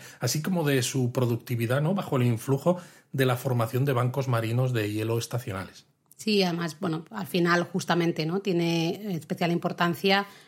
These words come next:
Speaker 2: para un montón de especies marinas y también terrestres, ¿no? que a lo mejor algunas están en peligro de extinción, eh, en fin, ¿no?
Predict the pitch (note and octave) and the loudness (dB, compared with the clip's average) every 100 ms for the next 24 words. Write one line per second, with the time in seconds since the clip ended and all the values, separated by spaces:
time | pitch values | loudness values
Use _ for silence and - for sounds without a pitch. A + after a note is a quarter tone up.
0 | _ - E3+ E3 D#3 E3 D#3+ E3+ F3+ F3 | _ 0 2 4 2 0 0 2 4 4
1 | D#3+ D3+ F3 D3 F3+ D#3 F#3 F3+ D#3 F#3 | 4 2 -2 -4 -6 0 -2 0 0 4
2 | G#3+ G3 C#4 - F#3+ E3+ E3 D#3 D#3 E3+ | 6 6 4 -2 -2 0 0 -2 -2 0
3 | F3+ F3+ F3+ G3 G3+ F3 F#3 E3 D#3+ - | -2 -2 -2 -2 -2 -4 -2 -4 -4 -4
4 | E3+ D#3 F3 F3+ F#3 F3+ F#3+ F3+ F3 E3+ | -4 -2 -2 -2 -2 2 2 2 -2 -2
5 | E3+ D#3 D#3 D#3 - D3+ C3 G#3+ B3 A3+ | 0 0 -2 -6 -12 -10 -2 4 6 6
6 | A3 A3 - - _ - F3 E3+ F3 G#3 | 4 0 -12 -20 _ -8 -6 -6 -8 -4
7 | F3 D#3+ C3+ F#3 | -4 -4 -8 -6